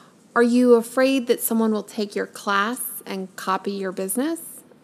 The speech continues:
Are you intimidated by creating all of that content? Do you feel like you're not quite the expert?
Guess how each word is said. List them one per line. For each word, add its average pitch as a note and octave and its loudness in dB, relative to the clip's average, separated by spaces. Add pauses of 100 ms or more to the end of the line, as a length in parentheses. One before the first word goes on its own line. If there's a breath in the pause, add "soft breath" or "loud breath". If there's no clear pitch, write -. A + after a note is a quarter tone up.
(140)
Are G#3 0
you G#3 2
intimidated G3+ -4
by F#3+ -4
creating G3 -4 (140)
all F#3 -2
of G3 -6
that F#3 -8
content? G3+ -6 (880 loud breath)
Do A#3+ -2
you C4+ 6
feel D#4 4
like D4 2
you're B3 4
not A3+ 4 (160)
quite A#3+ 0
the A3 -4
expert? - -8